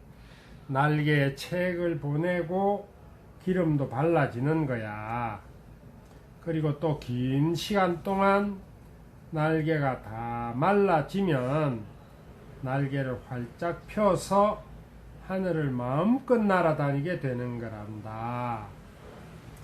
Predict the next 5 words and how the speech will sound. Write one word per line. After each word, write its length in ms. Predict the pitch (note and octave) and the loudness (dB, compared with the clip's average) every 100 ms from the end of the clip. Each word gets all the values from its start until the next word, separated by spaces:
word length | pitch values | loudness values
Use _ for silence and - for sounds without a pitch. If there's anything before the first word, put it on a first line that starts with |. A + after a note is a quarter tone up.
| - - - - | -18 -18 -18 -4
그런데 400 | G#3 G#3+ G3+ F#3 | 2 4 6 6
내가 380 | F3 E3+ F#3+ F#3 | 8 8 6 2
긴 380 | D#3 E3 G3 | 0 0 -2
시간을 800 | G#3 - G#3+ G3+ G3 G3+ G3+ G3+ G3 - - - - - | -2 -2 2 4 4 2 2 0 -4 -16 -20 -20 -20 -8
단축시켜버려서 2000 | F#3 A#3 B3+ - A#3 - - G#3 - G3 F3+ F#3 F#3 D3 - - C#3+ C3 F3+ G3 | 0 2 0 -2 -4 -4 -10 -12 -8 -4 -2 0 2 2 0 -4 -2 0 -2 -4